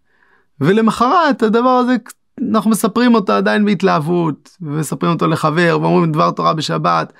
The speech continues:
וגם שנה אחרי זה אולי אנחנו שמחים לומר את זה, אבל ההתרגשות היא כבר לא אותה התרגשות, ובאיזשהו שלב אנחנו כבר לא מספרים את הדבר הזה,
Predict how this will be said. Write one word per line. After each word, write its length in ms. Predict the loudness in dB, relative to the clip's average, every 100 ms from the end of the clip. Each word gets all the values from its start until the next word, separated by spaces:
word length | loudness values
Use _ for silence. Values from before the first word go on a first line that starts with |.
| -20 -12 -2
וגם 200 | 0 2
שנה 260 | 0 0
אחרי 380 | -2 0 0 2
זה 80 | 2
אולי 260 | 2 2
אנחנו 240 | -2 -4 -4
שמחים 320 | -6 -2 0
לומר 340 | 2 0 0
את 80 | -2
זה, 160 | -2 -4 -8 -20 -20 -20 _ -2
אבל 440 | 0 2 0 -2 -4
ההתרגשות 600 | 0 2 2 2 0 -2
היא 80 | 0
כבר 180 | 2 2
לא 60 |
אותה 180 | 2 0
התרגשות, 640 | -2 -2 -4 -2 -2 0
ובאיזשהו 500 | 0 0 0 0 -2
שלב 440 | -2 0 2 0 0
אנחנו 300 | -2 -2 -2
כבר 200 | 0 4
לא 420 | 4 6 4 2 -2
מספרים 420 | -4 -4 -2 0
את 100 | 0
הדבר 460 | 0 0 0 0
הזה, 240 | 0 -2